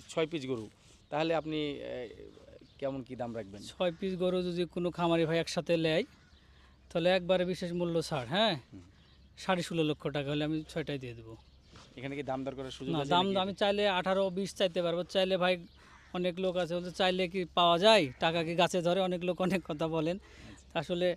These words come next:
Speaker 2: সাড়ে ষোলো লক্ষ টাকা হলে আমি এই ছয়টা গরু দিয়ে দেবো।
Speaker 1: আচ্ছা, ঠিক আছে, আহ,
Speaker 2: ছয়টা গরু ভিডিও দেখবে, দর্শক ভাই দেখবে, যদি মনে করে যে আমি সরজমিনে আসবো, আসি দেখে নিতে পারবেন।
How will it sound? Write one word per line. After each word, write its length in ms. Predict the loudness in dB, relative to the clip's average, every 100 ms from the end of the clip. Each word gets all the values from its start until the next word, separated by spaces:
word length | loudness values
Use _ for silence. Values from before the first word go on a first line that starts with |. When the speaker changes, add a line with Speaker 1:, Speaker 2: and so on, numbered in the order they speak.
| -4 -20 -14
Speaker 2:
সাড়ে 260 | -2 0 2
ষোলো 220 | 2 4
লক্ষ 260 | 4 2
টাকা 300 | 2 4 6
হলে 180 | 6 6
আমি 340 | 4 4 0 -4 -18 -8
এই 80 | -4
ছয়টা 300 | 4 6 6
গরু 180 | 4 2
দিয়ে 200 | 2 0
দেবো। 240 | 0 -10 -14 -18 -20 -20 -20 -20
Speaker 1:
আচ্ছা, 320 | -18 -16 -16 -20 -20 -14
ঠিক 220 | -12 -8
আছে, 280 | -10 -8 -10 -8
আহ, 180 | -6 0
Speaker 2:
ছয়টা 240 | 0 2
গরু 200 | 0 0
ভিডিও 260 | -2 -4 -4
দেখবে, 460 | -4 -6 -2 -4 -4
দর্শক 300 | -4 -2 0
ভাই 160 | -2
দেখবে, 320 | -2 -4 -2
যদি 220 | -2 0 0
মনে 260 | 2 0
করে 240 | 2 4 4
যে 100 | 2
আমি 120 | 2
সরজমিনে 460 | 2 4 4 4
আসবো, 320 | 4 4 0 -2 -14 -20 -20 -20 -8
আসি 400 | -4 -2 0 0 0 -6 -2
দেখে 220 | 0 2
নিতে 240 | 0 4 4
পারবেন। 320 | 4 2